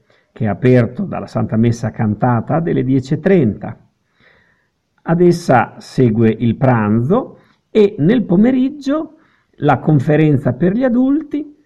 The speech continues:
la riunione della crociata eucaristica dei, per i bambini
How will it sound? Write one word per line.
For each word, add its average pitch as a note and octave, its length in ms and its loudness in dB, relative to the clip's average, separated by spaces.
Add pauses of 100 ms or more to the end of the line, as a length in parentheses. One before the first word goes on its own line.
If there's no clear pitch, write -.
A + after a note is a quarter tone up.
(100)
la G3 200 4
riunione E3+ 520 4
della B2 180 0
crociata B2 480 -2
eucaristica B2+ 920 -4
dei, B2 200 -2
per B2 260 -2
i B2 60 2
bambini A#3 640 0